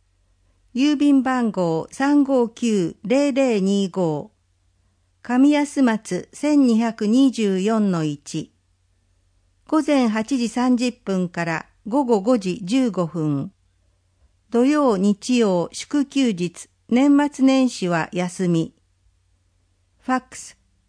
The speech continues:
二九九五一一七八。会場は保健センター。出張相談除く。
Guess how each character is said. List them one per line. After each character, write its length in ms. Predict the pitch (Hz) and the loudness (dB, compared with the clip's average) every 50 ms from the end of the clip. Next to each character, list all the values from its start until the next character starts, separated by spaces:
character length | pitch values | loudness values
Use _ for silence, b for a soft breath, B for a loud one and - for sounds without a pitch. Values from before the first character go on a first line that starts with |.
| _ _ _ | _ _ _
二 280 | 233 254 294 302 302 294 | 4 6 6 6 6 4
九 280 | - 302 294 277 254 | 2 0 0 0 0
九 320 | - - - 240 233 226 214 | -2 -2 -2 -2 0 -2 -2
五 460 | 185 220 214 196 175 160 - - _ _ _ _ | 0 0 2 2 2 0 -2 -6 _ _ _ _
一 380 | - 202 190 - - 302 294 285 | -6 -6 -4 -2 0 2 2 2
一 220 | 277 277 - 202 | 0 0 0 0
七 280 | 185 180 175 180 190 185 | 0 2 2 0 0 -2
八。 540 | 170 185 170 165 - - - - - _ _ _ _ _ _ _ _ _ _ _ _ _ _ _ _ _ _ _ _ _ _ _ _ _ _ _ _ _ _ _ _ _ _ _ _ _ _ _ - | -2 -4 -6 -6 -8 -12 -20 -20 -20 _ _ _ _ _ _ _ _ _ _ _ _ _ _ _ _ _ _ _ _ _ _ _ _ _ _ _ _ _ _ _ _ _ _ _ _ _ _ _ -8
会 220 | - 269 294 302 277 | -4 -2 -2 -2 0
場 300 | 254 285 285 269 269 262 | 0 2 2 4 4 4
は 260 | 254 247 233 - - _ | 4 2 2 0 -4 _
保 160 | _ - 226 220 | _ -8 -6 -2
健 260 | - 294 294 294 285 | 0 2 4 4 2
セ 220 | 294 - 262 247 | 2 0 0 0
ン 80 | 233 208 | 0 -2
タ 160 | - - 185 | -2 -4 -4
ー。 280 | 165 156 147 143 143 - _ _ _ _ _ _ _ _ _ _ _ _ _ | -4 -4 -4 -6 -8 -10 _ _ _ _ _ _ _ _ _ _ _ _ _
出 280 | - - 240 226 220 - - | -10 -6 -6 -6 -6 -6 -4
張 240 | - 311 302 302 | -2 -2 0 -2
相 300 | 285 - - 277 269 240 | -2 -2 0 0 0 0
談 240 | 190 190 175 170 156 | 0 0 -2 0 0
除 340 | 156 156 156 151 170 156 - | -2 -2 -2 -4 -6 -6 -6
く。 240 | - - 147 - | -8 -10 -10 -10